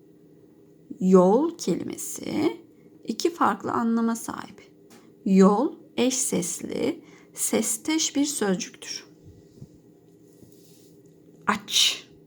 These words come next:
Birincisi açmak eylemi. Kaleminin ucunu aç.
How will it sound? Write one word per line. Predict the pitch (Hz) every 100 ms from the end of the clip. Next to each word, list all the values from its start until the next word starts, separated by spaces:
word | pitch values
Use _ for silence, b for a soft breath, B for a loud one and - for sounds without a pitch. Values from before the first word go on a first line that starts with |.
| - - _ - b b - -
Birincisi | 311 196 185 190 -
açmak | - - - 180 -
eylemi. | - - - 190 - - - - - - - - b b b - -
Kaleminin | - 277 190 - 110 101 226 285
ucunu | 277 190 180 165 156
aç. | - - - -